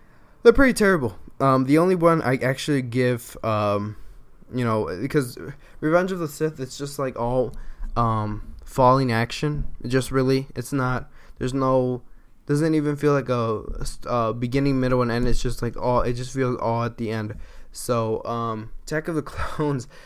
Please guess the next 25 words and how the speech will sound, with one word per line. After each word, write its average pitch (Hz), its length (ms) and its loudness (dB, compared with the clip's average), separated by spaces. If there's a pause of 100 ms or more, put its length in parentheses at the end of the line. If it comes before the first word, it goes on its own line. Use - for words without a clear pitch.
(200)
I 131 80 0
remember 143 260 2
watching 127 400 -2
Watch 113 220 -2
Mojo, 120 680 -2
and 123 100 -6
it's 117 140 -10
my 127 180 -4
least 117 540 -4
favorite 120 240 -2
Star 117 180 0
Wars 120 160 -4
movie. 120 320 -6 (240)
They 123 100 -4
said 127 180 -4
it 131 60 0
was, 131 260 -2 (220)
um, - 480 -6 (180)
regarded 123 580 0
as 113 180 -2
the 113 80 -4
best 110 320 -4
Star 113 200 0
Wars 110 200 -4
prequel. - 440 -4